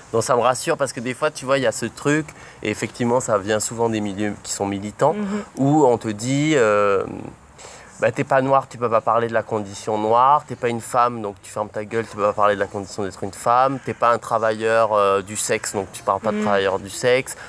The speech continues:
Speaker 1: Enfin, tu vois, et, et après, je trouve que c'est dangereux, en tout cas, euh,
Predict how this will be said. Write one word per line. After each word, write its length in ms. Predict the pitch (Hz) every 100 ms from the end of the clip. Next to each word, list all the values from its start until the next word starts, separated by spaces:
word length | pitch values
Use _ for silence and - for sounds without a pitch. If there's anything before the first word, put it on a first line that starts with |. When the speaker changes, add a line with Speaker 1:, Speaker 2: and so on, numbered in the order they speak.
| -
Speaker 1:
Enfin, 120 | 117
tu 100 | 123
vois, 160 | 139 - - - -
et, 340 | - 117 - 107
et 60 | 110
après, 300 | 104 - 151
je 100 | -
trouve 160 | 147
que 100 | -
c'est 180 | 120 123
dangereux, 500 | 113 127 117 120 143
en 100 | 113
tout 120 | 113
cas, 240 | 120 120 104 - - - - - -
euh, 440 | 107 101 101 95